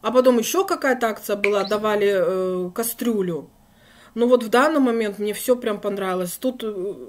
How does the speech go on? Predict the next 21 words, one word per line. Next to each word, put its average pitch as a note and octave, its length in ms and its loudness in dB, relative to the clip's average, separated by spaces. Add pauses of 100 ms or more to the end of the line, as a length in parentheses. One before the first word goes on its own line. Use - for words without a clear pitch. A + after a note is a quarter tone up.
(440)
всего B3 340 4
лишь A#3 200 4
пять A#3 260 4
каталогов A3+ 600 0
подряд G#3+ 560 -2
делали G#3+ 400 0
сто A3+ 240 -2
баллов, A#3+ 420 2 (300)
нате A3 380 0
тебе G3+ 300 -4
постельное G3+ 640 -2
белье G3+ 460 0
и F#3 100 0
стеганое F3+ 540 -4
покрывало. F3+ 760 -8 (680)
Тут D#4 200 -4
надо C4+ 240 4
четыре D4 440 -2
каталога C4 540 2
подряд A3+ 440 0
сделать, G3+ 640 -2